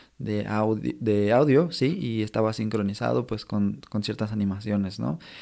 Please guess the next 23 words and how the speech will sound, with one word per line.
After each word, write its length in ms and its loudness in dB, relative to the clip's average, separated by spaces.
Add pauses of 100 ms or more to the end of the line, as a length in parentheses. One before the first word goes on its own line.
(180)
Y, 580 0
y 120 -6
la 140 -4
gente 280 0
creativa, 540 6
pues, 120 -2 (100)
tuvo 280 8
esta 260 2
herramienta 520 4
muy... 600 4 (380)
Eh, 480 -2 (380)
de 160 2
su 160 0
lado 460 4
para 260 0
poder 240 0
crear 500 0
unas 280 -2
cosas 320 -8
impresionantes, 680 -2
¿no? 180 -2
Había 300 2
unas 340 2